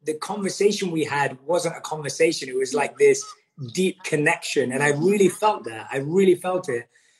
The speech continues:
And I just really appreciate those words from you about what I'm trying to do in the world, because it means a lot coming from someone that I'm inspired by and, and, uh,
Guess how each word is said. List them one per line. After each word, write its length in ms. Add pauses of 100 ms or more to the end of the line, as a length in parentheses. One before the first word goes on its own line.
(320)
And 120
I 100
just 240
really 200
appreciate 440
those 200
words 280
from 160
you 160
about 300 (800)
what 240
I'm 140
trying 280
to 60
do 140
in 140
the 80
world, 320
because 480 (180)
it 320
means 220
a 60
lot 180
coming 240
from 140
someone 240
that 100
I'm 100
inspired 480
by 200
and, 260 (480)
and, 280
uh, 280